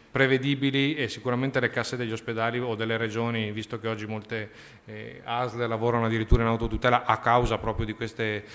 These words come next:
di queste malpractice, potrebbero essere tranquillamente cancellate. Quando si parla di risarcimento sembra che stiamo arricchendo qualcuno, in realtà ci rendiamoci conto che un bambino gravemente disabile è un costo per quella famiglia,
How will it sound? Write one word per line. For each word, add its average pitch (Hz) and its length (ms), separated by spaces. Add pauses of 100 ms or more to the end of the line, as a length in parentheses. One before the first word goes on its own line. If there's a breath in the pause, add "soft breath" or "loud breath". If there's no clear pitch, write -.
(160 loud breath)
di 113 100
queste 127 240
malpractice, 120 720
potrebbero 113 480
essere 107 460 (280 loud breath)
tranquillamente 123 680
cancellate. 110 720
Quando 151 180
si 151 160
parla 160 220
di 151 100
risarcimento 139 640
sembra 127 280
che 120 80
stiamo 113 280
arricchendo 113 460
qualcuno, 113 380
in 104 60
realtà 113 220
ci 143 120
rendiamoci 117 420
conto 135 320 (260 loud breath)
che - 120
un 131 40
bambino 135 300
gravemente 139 480
disabile 131 540
è 143 80
un 127 160
costo 131 340
per 117 140
quella 113 240
famiglia, 104 580